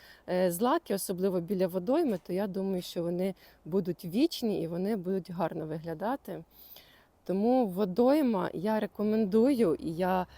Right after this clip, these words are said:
е, цю тему буду популяризувати, щоб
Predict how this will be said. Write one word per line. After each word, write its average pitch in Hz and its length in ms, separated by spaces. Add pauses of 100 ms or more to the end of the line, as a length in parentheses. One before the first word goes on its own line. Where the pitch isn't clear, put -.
(280)
е, 175 400
цю 220 140
тему 196 460
буду 170 520
популяризувати, 185 1200
щоб - 260